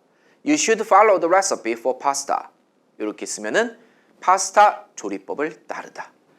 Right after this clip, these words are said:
그래서 recipe for, for랑 같이 여러분 기억하면 좋을 것 같습니다.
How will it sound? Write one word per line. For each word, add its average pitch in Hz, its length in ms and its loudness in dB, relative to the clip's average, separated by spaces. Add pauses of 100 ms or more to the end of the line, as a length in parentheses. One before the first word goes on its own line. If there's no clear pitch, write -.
(200)
그래서 156 420 -2 (340)
recipe 143 760 0 (320)
for, - 440 4 (420)
for랑 123 520 0
같이 226 760 0 (220)
여러분 90 300 -6 (100)
기억하면 92 580 -6 (140)
좋을 85 220 -8
것 57 100 -12
같습니다. - 360 -16